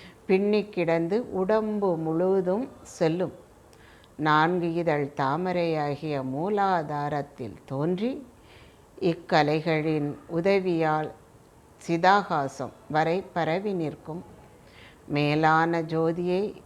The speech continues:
யோகியர் கண்பார். அதன் இருப்பை என்னுள்ளும் நான் உணர்கிறேன். விண்ணா ஒளியாகிய நான்.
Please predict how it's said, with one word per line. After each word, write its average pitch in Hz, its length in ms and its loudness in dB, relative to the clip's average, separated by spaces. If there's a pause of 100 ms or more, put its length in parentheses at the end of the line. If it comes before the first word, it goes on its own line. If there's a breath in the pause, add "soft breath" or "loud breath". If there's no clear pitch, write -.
யோகியர் 185 680 0
கண்பார். 147 640 -6 (840 loud breath)
அதன் 151 520 0 (220)
இருப்பை 185 680 2
என்னுள்ளும் 175 540 2
நான் 147 440 -2
உணர்கிறேன். 151 580 -4 (300)
விண்ணா 156 560 0 (200)
ஒளியாகிய 165 1200 -2
நான். 139 320 -8